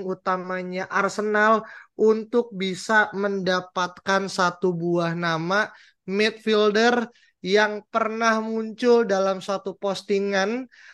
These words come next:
salah satu teman kita, dalam arti pemain M U, yaitu adalah Luke Shaw, di mana yang nggak lain adalah Declan Rice. Nah, menariknya, kita nggak akan ngebahas Declan Rice sebagai pemain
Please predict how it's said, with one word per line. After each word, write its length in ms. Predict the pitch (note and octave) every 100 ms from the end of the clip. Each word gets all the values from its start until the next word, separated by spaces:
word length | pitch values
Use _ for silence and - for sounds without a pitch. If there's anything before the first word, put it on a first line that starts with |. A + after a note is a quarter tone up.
| _
salah 340 | - E3+ F3+ F3+
satu 160 | F#3
teman 380 | F3+ F#3 F#3 F3+
kita, 400 | G3 - G3 G3
dalam 240 | F3+ E3+ E3+
arti 160 | F3 G3
pemain 400 | - G3 G3+ G3+ G3+
M 180 | G3+ F#3+
U, 180 | G3 A#3+
yaitu 320 | F#3+ F3 F#3
adalah 160 | F3+ F3+
Luke 240 | G3 G3
Shaw, 400 | - F#3+ F3 B3+ - _ _ C#3+ _
di 100 | E3+
mana 380 | F#3 F#3 G3+ G#3
yang 100 | G3
nggak 120 | F3+ F3+
lain 160 | F#3+ F#3
adalah 260 | E3 E3 E3+ E3+
Declan 560 | D#3+ F#3+ F#3+ F#3+ F3 E3+
Rice. 560 | D#3+ C3 B2+ - - - - - G3+
Nah, 220 | F#3 -
menariknya, 640 | G3 G3+ C#4 C4 F3+ D3+ E3
kita 260 | F#3 B3+ C#4+
nggak 180 | G3 D#3
akan 160 | F#3 F3+
ngebahas 280 | F3 D#3+ D#3+ E3+
Declan 320 | D#3+ F3 D#3+
Rice 380 | F#3 G3 G3 - _ _
sebagai 640 | - G3+ E3+ E3 D#3 E3+ E3+
pemain 720 | E3 E3 D#3 D#3 D3+ D3+